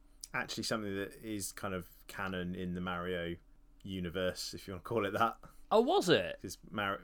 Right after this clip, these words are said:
Speaker 1: well, Mario has Peach and, and Luigi has
Speaker 2: Oh, yeah,
Speaker 1: Daisy.
Speaker 2: I forgot about Peach and Daisy difference.
Speaker 1: Yeah.
Speaker 2: Yeah, yeah. Interesting what you're saying about,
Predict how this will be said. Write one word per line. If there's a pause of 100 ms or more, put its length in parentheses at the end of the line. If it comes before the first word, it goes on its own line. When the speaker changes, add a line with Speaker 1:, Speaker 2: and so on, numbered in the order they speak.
(220)
Speaker 1:
well,
Mario
has
Peach
and,
and (160)
Luigi
has
Speaker 2:
Oh,
yeah,
Speaker 1:
Daisy.
Speaker 2:
I
forgot
about
Peach
and
Daisy
difference.
Speaker 1:
Yeah.
Speaker 2:
Yeah,
yeah. (1080)
Interesting
what
you're
saying
about,